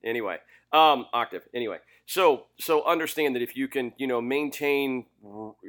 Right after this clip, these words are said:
more coherent communication with somebody, things might go better. And there might be a point where you choose to ratchet it up a notch and yell at somebody to get their attention or whatever. Um, but, you know, understand that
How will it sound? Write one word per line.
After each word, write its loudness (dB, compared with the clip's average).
more 2
coherent -4
communication -6
with -8
somebody, -8
things -10
might -8
go -4
better. -4
And -6
there 0
might 0
be -2
a -2
point -6
where -8
you -8
choose -12
to -8
ratchet -2
it -8
up -8
a -8
notch -4
and -14
yell -2
at -10
somebody -8
to -16
get -12
their -8
attention -10
or -8
whatever. -6
Um, -2
but, -2
you -8
know, -6
understand -4
that -6